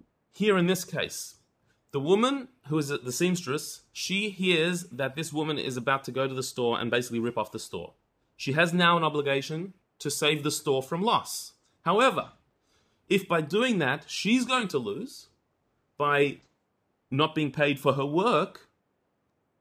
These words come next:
so then her loss, uh, supersedes the loss of the store. She has, she, she's allowed to save her loss inst-, i-, i-, i-, at the expense of the, of the,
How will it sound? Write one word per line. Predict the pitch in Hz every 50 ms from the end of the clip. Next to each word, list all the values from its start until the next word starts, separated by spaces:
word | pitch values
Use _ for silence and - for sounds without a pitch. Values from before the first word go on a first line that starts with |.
| _ _ _ _ _ _ _ _
so | - - - 165
then | 151 165 165 165 165 151 - - _ _ _ _ _ _ _ _ _ _ -
her | 170 196 208 226
loss, | 214 190 151 131 127 175 180 - - - - - _ _ _ _ -
uh, | 143 156 160 -
supersedes | - - 185 180 180 160 147 - - 196 240 233 175 135 120 -
the | 113 127 120
loss | 120 120 120 117 - - - -
of | - 123 113 107
the | 107 104
store. | - - - 107 101 110 147 180 175 -
She | - - 147
has, | 156 165 156 160
she, | - 165 165 -
she's | - - 175 156 160
allowed | 156 170 190 220 220 -
to | 196 185
save | - 185 175 156
her | 156 180 180
loss | 180 175 180 175 180 - - - _ _ _ _ _ _ _ _ _ _ -
inst-, | 151 151 151 - - -
i-, | - 160 - -
i-, | 147 151 - -
i-, | 143 139 -
at | - 139 -
the | 151
expense | 135 - - - 190 190 165 165 175 -
of | - 143 135
the, | 143 147
of | 139 - - 135 131 131
the, | 139 135 135 131 131 131